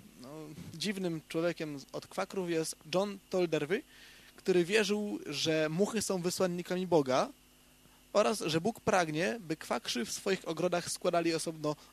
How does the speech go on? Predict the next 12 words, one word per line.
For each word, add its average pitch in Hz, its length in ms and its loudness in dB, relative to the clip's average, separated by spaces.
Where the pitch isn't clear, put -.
gałązki, 233 540 0
kamienie, 170 400 -2
liście 170 300 -2
i 175 60 0
cegły. 131 400 -4
No - 60 -10
i 359 100 -6
co 214 320 4
wydaje 180 300 2
mi 175 80 -2
się 185 100 0
najciekawsze, 170 680 2